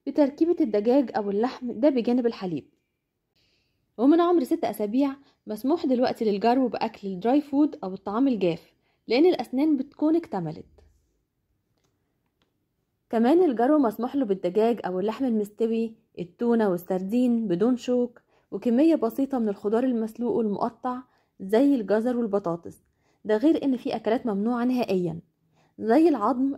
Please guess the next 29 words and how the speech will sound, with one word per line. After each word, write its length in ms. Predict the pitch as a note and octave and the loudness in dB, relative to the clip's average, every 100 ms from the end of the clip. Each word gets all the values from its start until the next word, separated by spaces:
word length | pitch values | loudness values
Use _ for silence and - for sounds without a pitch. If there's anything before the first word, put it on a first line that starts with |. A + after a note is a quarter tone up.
| - | -8
حتى 340 | - D4 D4 | -8 -6 -2
لو 120 | C4+ C4+ | 0 0
مستوي، 540 | B3 - F3 D#3+ - _ _ _ G#3 | -2 -4 -4 -4 -8 _ _ _ -10
الشوكولاتة 640 | - A3+ G#3 A#3 C4+ C#4 - _ | -6 -2 2 2 2 -4 -6 _
لأنها 240 | - F#3 F#3+ | -6 -4 -4
بتؤدي 440 | F#3+ - A3+ A3+ | -6 -8 -6 -6
لفشل 300 | A3 A3 B3 | -6 -4 -4
كلوي، 400 | B3+ F3+ D#3+ E3 - _ _ _ _ C#4+ | -2 -2 -2 -8 -16 _ _ _ _ 0
المكسرات 760 | E4 E4 A#3+ A3+ A#3+ C#4 C#4 _ _ - | 2 2 -2 -2 0 0 -2 _ _ -6
لأنها 240 | G3 G#3+ | -2 -2
بتأثر 460 | G3+ G#3+ B3+ - C#4 | -2 -4 -6 -4 -4
على 120 | G#3 | -4
الجهاز 260 | F#3 G#3+ A#3+ | -2 0 0
العصبي 420 | G#3 G3+ B3 B3 | -2 -4 -4 -2
للجرو، 380 | A#3+ G3+ E3 E3 - _ _ _ _ - | 0 0 -2 -4 -16 _ _ _ _ -6
والأكل 340 | - D#4 E4+ | 0 2 4
اللي 120 | E4+ A3+ | 2 4
فيه 180 | C#4 | 2
بصل 360 | A3+ B3 C#4+ B3+ | 2 2 0 -2
وثوم 440 | A3 A3 B3+ C#4+ - _ - | -4 -2 -2 -2 -4 _ -6
لأنها 220 | F#3+ G3 | -4 -4
بتأثر 440 | F#3+ - A#3 C#4 | -4 -6 -4 -2
على 120 | A#3 G3 | -2 -2
الجهاز 340 | F#3 F#3+ A3 | -2 0 0
الهضمي 500 | G#3+ F#3+ E3+ D#3+ E3 - _ _ - | 0 0 0 -4 -6 -16 _ _ -8
وبتدمر 440 | A#3+ A#3+ C4+ E4+ | -2 2 4 4
خلايا 320 | D4 A3 C4 | 2 -2 -2
الدم 280 | A#3+ A3 B3 | 0 -2 -2
الحمراء. 440 | A#3 - F3+ E3+ | -4 -6 -8 -8